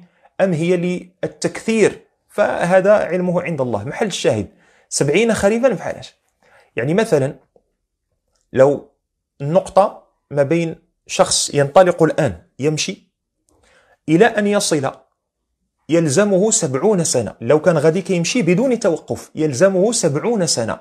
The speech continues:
يعني تخيل هذه المسافة شحال بعيدة، بعد رهيب جدا. فملي كتصوم انت يوم في سبيل الله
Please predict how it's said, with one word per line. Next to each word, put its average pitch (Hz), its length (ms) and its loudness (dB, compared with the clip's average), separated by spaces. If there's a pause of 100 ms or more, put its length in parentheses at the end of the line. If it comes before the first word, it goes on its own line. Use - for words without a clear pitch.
(120)
يعني 147 280 -4
تخيل 160 560 0
هذه 160 400 0
المسافة 156 640 -2 (1900)
شحال - 280 0
بعيدة، 143 340 0 (920)
بعد 147 420 2
رهيب 165 400 2
جدا. 123 520 -4 (1200)
فملي 196 380 4
كتصوم 202 460 2
انت 160 160 -4
يوم 180 360 4
في 175 160 -8
سبيل 175 340 -4
الله 208 360 -2